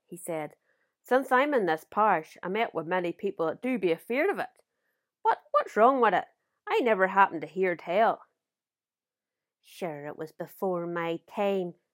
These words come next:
said Missus Nolan. "There used to be a woman living in the old empty house you seen at the end of it, and a little boy belonging to her that she gave bad treatment to, hunting him off she was continual,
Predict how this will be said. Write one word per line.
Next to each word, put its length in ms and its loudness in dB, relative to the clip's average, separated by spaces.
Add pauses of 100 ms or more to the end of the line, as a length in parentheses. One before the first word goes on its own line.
(100)
said 240 -10
Missus 320 -18
Nolan. 460 -12 (560)
"There 120 -2
used 360 -6
to 60 -4
be 260 0
a 80 -2
woman 460 -4
living 260 0
in 180 -4
the 180 -4
old 360 -2
empty 320 -8
house 480 -6
you 80 -8
seen 340 -2
at 140 -8
the 180 -4
end 220 -4
of 100 -6
it, 220 -10 (500)
and 160 2
a 140 4
little 280 2
boy 340 2
belonging 580 -2
to 140 -8
her 200 -6 (320)
that 160 -12
she 140 -6
gave 500 -4
bad 420 4
treatment 600 -6
to, 320 -8 (420)
hunting 540 0
him 180 -4
off 280 -2
she 200 -10
was 320 -2
continual, 800 -2